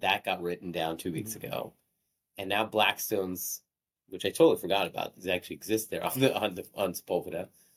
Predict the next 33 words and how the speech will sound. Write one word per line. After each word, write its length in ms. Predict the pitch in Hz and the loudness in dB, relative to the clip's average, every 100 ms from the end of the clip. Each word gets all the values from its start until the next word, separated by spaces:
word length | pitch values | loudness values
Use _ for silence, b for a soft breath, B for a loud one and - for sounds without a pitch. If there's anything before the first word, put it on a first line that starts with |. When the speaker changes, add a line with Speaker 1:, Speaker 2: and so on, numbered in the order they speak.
| _ | _
Speaker 1:
off 160 | 107 - | -2 0
the 80 | 92 | -2
four 220 | 98 85 | 0 0
oh 40 | 82 | 0
five. 360 | 82 80 90 - _ _ | -4 -4 -8 -12 _ _
That's 320 | 101 113 - | 2 4 2
been 240 | - 101 90 | 0 0 2
written 240 | 85 - | -2 -4
down. 380 | 80 73 78 95 - | -8 -8 -10 -14 -16
Speaker 2:
Yeah. 120 | 127 - - - | -16 -16 -12 -2
Speaker 1:
And 120 | 113 | 4
then 200 | 170 214 | 4 4
you 100 | 226 | 6
have, 220 | 190 190 | 6 6
like, 160 | 160 139 | 6 4
Speaker 2:
'Cause 100 | 156 | 4
they 80 | 156 | 4
bought 160 | 170 | 6
a 60 | 165 | 6
lot 160 | 160 139 | 6 6
of 60 | |
office. 340 | 147 - - - | 2 -2 -12 -6
Speaker 1:
Well, 140 | 131 | 2
they 80 | 147 | 6
bought 200 | 147 202 | 8 8
a 20 | |
lot 220 | 214 196 196 | 8 6 4
of 40 | |
Speaker 2:
Portfolios. 120 | 139 131 | 2 0
Speaker 1:
office, 80 | |
but, 180 | - 151 | 4 6
but, 240 | 143 160 127 | 8 6 8
but, 220 | 147 | 4